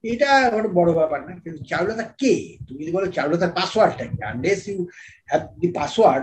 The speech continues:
তুমি চারুলতা ক্যারেক্টারে ঢুকতে পারছো না। পাসওয়ার্ডটা ভীষণ জটিল। পাসওয়ার্ডটা হচ্ছে ধনী গৃহে চারুলতার কোনো কর্মছড়ি। বলে, হ্যাঁ, সেটা তো সোজা কথা, বোঝা গেল,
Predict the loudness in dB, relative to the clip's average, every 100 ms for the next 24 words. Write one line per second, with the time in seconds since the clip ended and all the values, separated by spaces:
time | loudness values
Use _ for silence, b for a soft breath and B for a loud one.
0 | -4 -4 2 4 4 4 0 0 -2 -2
1 | 2 2 2 -6 -10 -12 -6 -4 -2 -4
2 | -4 -2 0 0 -2 -8 -20 _ _ _
3 | B -18 -8 -6 -2 -2 0 0 0 0
4 | -2 0 0 0 0 2 2 4 4 4
5 | 4 2 0 -2 4 4 4 -2 -6 -10
6 | -14 _ 0 4 6 4 2 -2 -2 2
7 | 2 0 -8 -4 0 2 2